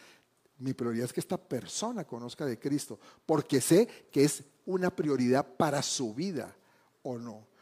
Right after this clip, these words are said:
O todos los que estamos aquí no tenemos claro que, que cuando entendimos, cuando recibimos a Jesús, eso era una prioridad para nuestra vida. ¿Cómo no va a ser una prioridad si es la eternidad?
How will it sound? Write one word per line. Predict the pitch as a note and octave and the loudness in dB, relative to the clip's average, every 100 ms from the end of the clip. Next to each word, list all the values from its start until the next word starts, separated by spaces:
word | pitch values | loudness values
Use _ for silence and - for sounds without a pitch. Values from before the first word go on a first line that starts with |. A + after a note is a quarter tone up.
| - - - | -20 -20 -4
O | D3 | -2
todos | - F#3 | 2 4
los | G3 - | 4 4
que | |
estamos | D3 D#3+ E3 F3 | 0 0 0 -2
aquí | C3 D#3 E3+ - - _ | 0 2 0 -2 -20 _
no | C#3+ D3 D3+ D#3 E3+ - - | -16 -8 -4 -2 -4 -10 0
tenemos | E3 E3 E3 - | 0 2 -2 -2
claro | F3 D#3+ D#3+ | 2 2 2
que, | - C3 A2 - - _ _ _ _ _ | 0 -2 -2 -10 -20 _ _ _ _ _
que | C#3 B2+ B2 B2+ - - - - | 4 6 6 4 -2 -18 -20 -12
cuando | D3 C3 B2 | -6 -4 -4
entendimos, | A#2+ A#2+ A#2+ D#3 G3+ E3+ | -4 -4 0 0 0 -4
cuando | C#3+ C3 | -4 -4
recibimos | B2 C3 D#3+ | -4 -6 -4
a | D3 | -4
Jesús, | B2+ A#2 D3 - - - - _ _ - | -4 -4 -6 -8 -18 -20 -20 _ _ -2
eso | D#3 E3+ | 0 0
era | E3 | -4
una | E3 D#3 | -4 -6
prioridad | C#3+ A#2 A2+ A#2 | -4 0 0 0
para | - C#3 | -2 -6
nuestra | C3 A#2 A2+ | -6 -8 -8
vida. | A#2+ F3 C3+ - _ - | -4 -4 -6 -10 _ -8
¿Cómo | F3+ G#3 | -4 -2
no | G3+ | -2
va | F#3+ | -2
a | |
ser | G3 F#3+ | -2 0
una | F#3+ | -2
prioridad | F#3 D#3 B2+ B2+ D3 - - | 0 0 2 2 2 -2 -18
si | - C#3 | 0 2
es | |
la | D#3 | 2
eternidad? | - C3 A#2 A2+ A2+ F#3 | 0 -2 -2 -4 -4 -4